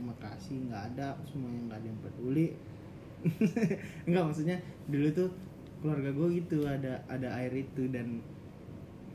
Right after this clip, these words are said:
mati lampu pakai lilin, it's okay. Masak juga kan nggak ada microwave, nggak ada apa, kompor, pure kompor, jadi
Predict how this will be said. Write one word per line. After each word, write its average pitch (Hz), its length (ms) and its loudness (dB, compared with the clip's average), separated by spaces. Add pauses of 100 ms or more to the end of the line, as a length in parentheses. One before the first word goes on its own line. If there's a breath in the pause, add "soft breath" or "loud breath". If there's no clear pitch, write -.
(120)
mati 143 240 -2
lampu 135 360 0
pakai 139 300 -4
lilin, 131 320 0
it's 131 140 -4
okay. 190 400 0
Masak 180 460 0
juga 196 280 2
kan 247 160 0
nggak 220 220 4
ada 185 140 0 (400 loud breath)
microwave, 170 640 4
nggak 175 180 0
ada 170 160 4
apa, 202 160 -2
kompor, 208 420 2 (140)
pure 190 260 8
kompor, 180 600 2
jadi 180 300 2